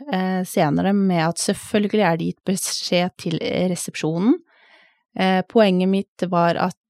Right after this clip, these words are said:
eh, et hotell har flere gjester enn din hund, og kanskje andre ønsker å få sove.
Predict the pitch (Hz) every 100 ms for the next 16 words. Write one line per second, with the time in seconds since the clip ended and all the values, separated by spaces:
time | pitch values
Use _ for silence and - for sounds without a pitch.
0 | - 185 185 185 185 - 196 - 208 -
1 | 240 269 311 - - 196 202 175 180 185
2 | - - 196 208 - 165 175 175 156 156
3 | 151 - 170 151 156 - - 180 185 160
4 | - - 170 156 160 147 - - 127 -
5 | - - 131 - -